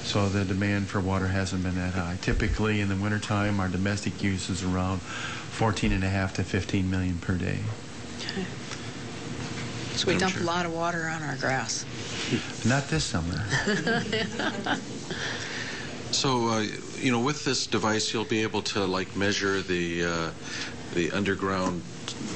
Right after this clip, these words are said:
Speaker 3: you know, say the presence of quartzite or whatever,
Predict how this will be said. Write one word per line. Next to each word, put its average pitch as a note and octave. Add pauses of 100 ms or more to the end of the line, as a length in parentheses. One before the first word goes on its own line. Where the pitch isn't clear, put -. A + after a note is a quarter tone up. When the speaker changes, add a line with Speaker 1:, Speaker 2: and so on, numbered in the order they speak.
(260)
Speaker 3:
you G2+
know, E2+
say F2+
the F2
presence F2+
of E2+
quartzite F#2
or E2+
whatever, F2